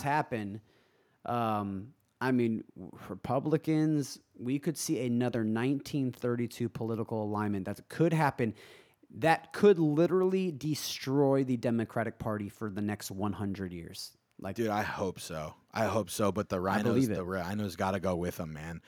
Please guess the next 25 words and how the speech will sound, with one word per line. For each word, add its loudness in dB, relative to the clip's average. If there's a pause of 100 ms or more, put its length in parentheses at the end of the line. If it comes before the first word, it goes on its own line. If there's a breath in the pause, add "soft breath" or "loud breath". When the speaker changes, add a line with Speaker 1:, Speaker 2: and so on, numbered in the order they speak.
(220 loud breath)
Speaker 1:
And, -2
but 4
I 8
think, 2
I 6
think 0
everybody 2
knows -2
that. -2 (480 soft breath)
And 0
I 4
think -2
once -2
we 0
get -2
the -2
right -2
people -4
set -2
up, 0
you -4
know, 0
we -2
can -8
just, -8